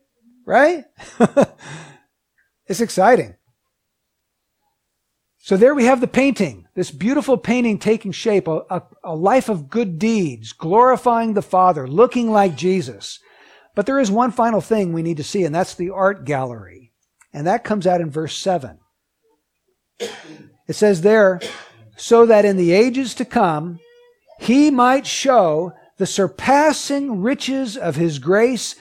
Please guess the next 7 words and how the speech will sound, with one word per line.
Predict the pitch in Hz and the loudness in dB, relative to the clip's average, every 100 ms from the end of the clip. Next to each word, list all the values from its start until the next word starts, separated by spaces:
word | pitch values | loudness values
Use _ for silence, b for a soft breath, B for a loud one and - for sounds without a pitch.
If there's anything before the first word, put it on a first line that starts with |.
| b | b
and | 160 156 151 | -10 -10 -6
kindness | - 226 240 247 240 - b b _ | -2 0 0 -4 -6 -10 b b _
toward | - 233 240 185 | 0 4 4 4
us | 151 151 - b b b b - | -2 -6 -10 b b b b -2
in | 214 226 226 | 0 0 -2
Christ | - 208 190 190 - | 0 2 4 0 -6
Jesus." | - 175 160 123 101 - - | -4 -2 -2 -8 -16 -16 -16